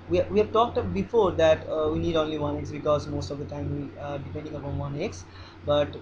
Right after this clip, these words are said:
we must have access to another X because inactivated, though inactivated, but still we need the presence of another X because sometimes some genes are silent in one X, so it, th-, those will be expressed by other, another X chromosome. So this is not happening in case of Turner syndrome, so that's why it can produce,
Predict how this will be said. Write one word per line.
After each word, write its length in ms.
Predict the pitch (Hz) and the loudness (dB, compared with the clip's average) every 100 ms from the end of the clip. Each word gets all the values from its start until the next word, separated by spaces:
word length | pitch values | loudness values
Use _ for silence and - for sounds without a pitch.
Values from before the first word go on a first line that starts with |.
| - | -6
we 100 | 160 | -2
must 320 | 156 196 - | 2 2 0
have 220 | - 170 | -2 2
access 300 | 165 - 175 | 2 0 -6
to 120 | - | -4
another 320 | 156 156 180 180 | -2 0 2 4
X 200 | 156 - | 2 -2
because 440 | - 160 160 - - - - - | 0 4 4 2 -8 -18 -14 -2
inactivated, 760 | 175 233 247 226 233 233 220 - - - - - - | 2 2 4 4 8 8 8 2 -12 -12 -10 -10 4
though 140 | 220 | 6
inactivated, 680 | 262 226 202 165 151 202 196 | 8 6 2 0 -4 -4 -4
but 120 | 185 | -4
still 220 | - 220 | -4 -2
we 120 | 196 | 0
need 240 | 175 175 160 | 0 0 0
the 80 | 170 | -2
presence 360 | 160 156 160 | -2 -2 2
of 140 | 165 151 | 2 2
another 340 | 151 151 151 | 0 0 2
X 260 | 147 160 - | 2 0 -6
because 320 | 139 151 151 | -4 -2 0
sometimes 480 | 190 196 208 180 175 | 0 2 4 2 0
some 180 | 170 151 | -2 -2
genes 260 | 165 165 | -2 -2
are 60 | 165 | -2
silent 420 | 165 151 156 156 | 2 2 2 -4
in 120 | 151 | -4
one 200 | 147 147 | -4 -4
X, 160 | 147 - - - - | -6 -12 -18 -18 -6
so 140 | 160 | -2
it, 120 | 151 - 139 147 | -2 -4 -10 -10
th-, 180 | 147 147 | -8 -4
those 200 | 143 165 | -2 -2
will 80 | 156 | 0
be 100 | 147 | 0
expressed 380 | 156 - 160 147 | -2 -2 -4 2
by 160 | 151 147 | 4 6
other, 320 | 147 190 180 - | 6 4 2 -6
another 320 | 151 165 180 | -2 0 0
X 200 | 175 - | 0 -2
chromosome. 420 | 175 170 170 - - - - | -2 -2 -2 -6 -12 -16 -10
So 100 | 180 | -4
this 180 | 170 202 | -2 0
is 100 | 214 | 4
not 160 | 220 | 4
happening 360 | 196 196 202 196 | 8 6 6 0
in 100 | 180 | 0
case 160 | 175 180 | 0 0
of 140 | 180 | 2
Turner 280 | 165 165 165 | 4 4 0
syndrome, 400 | 160 151 147 147 | -2 -4 -4 -6
so 60 | |
that's 240 | 151 156 - | 2 2 2
why 80 | 156 | -4
it 120 | - | -6
can 140 | 151 | -8
produce, 340 | 147 147 147 | -4 -2 -4